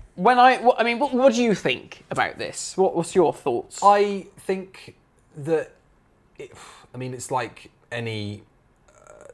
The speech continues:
Speaker 2: show from another country needs to find a streaming platform
Speaker 1: Yeah.
Speaker 2: in another territory.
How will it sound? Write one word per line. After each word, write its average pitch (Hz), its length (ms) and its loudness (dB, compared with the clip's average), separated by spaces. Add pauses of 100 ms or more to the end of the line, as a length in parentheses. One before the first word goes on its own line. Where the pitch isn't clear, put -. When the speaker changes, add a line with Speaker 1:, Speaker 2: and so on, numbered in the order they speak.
Speaker 2:
show 107 320 -4
from 107 180 -14
another 104 180 -6
country 101 460 -8
needs 101 260 -6
to - 80 -16
find 98 540 -10 (100)
a 98 80 -10
streaming 98 400 -12
platform 98 640 -12 (100)
Speaker 1:
Yeah. - 220 2 (420)
Speaker 2:
in 107 160 -6
another 101 220 -6
territory. 107 640 -10